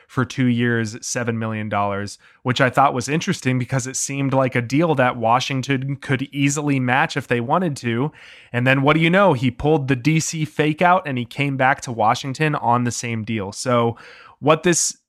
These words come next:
means to me is that sell window on Devin Singletary that closed really fast over the last twenty-four hours, I think it just peaked open again. And while I'm sure the Gibson truthers, um, and I'm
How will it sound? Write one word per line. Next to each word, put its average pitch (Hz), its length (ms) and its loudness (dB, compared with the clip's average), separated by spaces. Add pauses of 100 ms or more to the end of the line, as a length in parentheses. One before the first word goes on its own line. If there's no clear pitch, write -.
(140)
means 147 360 2
to 170 100 -4
me 165 180 2
is 131 160 0
that 131 280 2
sell 151 400 0
window 156 540 2
on 135 280 0
Devin 127 300 2
Singletary 143 760 -2
that 117 260 0
closed 151 580 4
really 175 260 2
fast 175 480 0
over 175 160 0
the 175 80 0
last 175 300 2
twenty-four 170 400 -2
hours, 160 320 2
I 127 80 0
think 123 260 -2
it 135 120 0
just - 240 -14
peaked 135 360 -2 (120)
open 151 520 0 (360)
again. 160 520 2 (280)
And 139 180 2
while 151 180 6
I'm 147 140 4
sure 143 360 0
the 143 120 0
Gibson 131 480 -2
truthers, 151 760 -2 (100)
um, 120 460 0
and 143 220 0
I'm 214 240 0